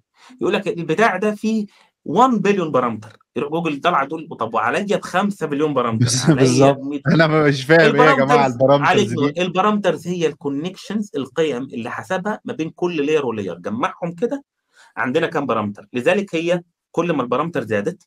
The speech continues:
Speaker 1: دي كالكوليشنز، الكالكوليشنز هتزيد، وبالتالي الميموري اللي انت محتاجها عشان تحسب الكالكوليشن دي عيله كبيره. حتى الموديل ده في النهايه لما يعني وصلنا كده لستيت معينه، اوكي،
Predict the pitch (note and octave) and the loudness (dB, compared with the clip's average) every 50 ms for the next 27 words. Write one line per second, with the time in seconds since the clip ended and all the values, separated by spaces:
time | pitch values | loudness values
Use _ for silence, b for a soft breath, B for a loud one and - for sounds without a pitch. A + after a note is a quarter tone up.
0 | _ _ _ _ _ _ - B2+ D#3+ - E3+ D#3+ - G3+ G#3+ C#4 A#3+ G3 - B2+ | _ _ _ _ _ _ -10 -6 -2 -2 -2 -2 0 0 0 2 2 0 -2 -6
1 | A2 G#2 G#2 A2 A2 - _ _ _ - - - G#2+ G#2 G#2 - G#2+ C3+ - G3+ | -10 -12 -12 -14 -18 -20 _ _ _ -18 -12 -10 -10 -8 -8 -6 -6 -6 -4 -4
2 | G3 F#3+ - G#3 G#3 F3+ F3 B3+ C#4 A3+ D#3+ - - _ _ _ _ _ _ _ | -6 -4 -4 -4 -4 -2 0 0 0 0 -2 -4 -10 _ _ _ _ _ _ _
3 | _ _ - G2+ G#2 G#2 A2 A2 A2 G#2+ D3+ C3+ G#2+ G2 A2 C#3+ C#3+ - B2 A2+ | _ _ -6 -6 -4 -4 -6 -6 -2 0 0 0 0 0 -4 -6 -6 -6 -6 -4
4 | A#2+ D#3+ G3 F#3+ D3+ C#3+ E3 - - A#2 C#3+ - - B2+ A#2 - - - C#3 B2 | -2 0 0 0 0 0 -2 -4 -4 -4 -4 -2 -4 -4 -6 -4 -2 -2 -2 -2
5 | A2 G#2+ G#2 G2 F#2+ - C#3 C#3 - A#2 - D3+ C#3 C#3 - A#2+ G#2+ A2 B2+ C#3+ | -2 -4 -4 -4 -6 -10 -10 -8 -8 -8 -6 -6 -8 -6 -6 -6 -4 -2 -4 -2
6 | - C#3+ A2+ A2+ C3 C3+ A2 G#2+ A#2+ C#3+ D3+ - _ - B3 A#3 G3 F3+ E3 E3+ | -2 -4 -2 -2 -2 -2 -2 -4 -6 -6 -8 -6 _ -2 0 0 0 0 -2 -4
7 | - _ b b b b b b - - B3+ - - G#3+ F3+ F3 G3+ G#3 F#3 F3 | -10 _ b b b b b b -4 -4 -2 -2 -2 -2 2 2 2 2 2 2
8 | D#3 G3+ G3+ E3 C#3+ C#3+ F3 F3+ E3+ D3 B2+ A#2+ A#2+ A2+ A#2+ A#2 G#2+ A2+ A2 - | -2 -2 -2 -2 -2 0 2 2 2 2 2 -2 -4 -6 -6 -8 -8 -10 -10 -12
9 | - - C#3 A#2+ - G3 F#3 F3 - F#3 F3+ F3 - D3 - - F3+ F3 F3 - | -10 -10 -6 -2 -2 0 2 0 0 2 2 0 0 -2 -2 -2 -4 -2 -2 -2
10 | F3+ F#3+ A2+ C3 F3 A#3+ C#4 - b b b b b - - - - G#3 A#3+ D4+ | -4 -2 -2 -2 -4 -4 -6 -8 b b b b b -6 -6 -2 0 0 0 0
11 | D4+ | 0